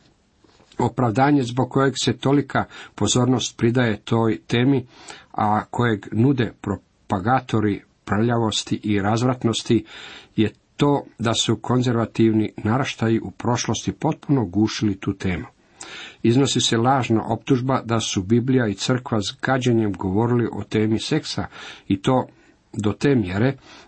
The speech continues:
da je ona danas postala tabu, te da se o njoj može samo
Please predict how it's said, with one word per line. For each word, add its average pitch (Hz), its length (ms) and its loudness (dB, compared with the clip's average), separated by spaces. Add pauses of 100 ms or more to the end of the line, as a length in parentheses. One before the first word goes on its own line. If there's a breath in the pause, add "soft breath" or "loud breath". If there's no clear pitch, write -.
da 120 60 2
je 117 100 2
ona 117 220 2
danas 117 340 0
postala 113 460 -2
tabu, 117 480 0 (460 loud breath)
te 117 140 2
da 113 160 0
se 110 320 0
o 113 160 2
njoj 123 260 2
može 110 340 0
samo 151 420 2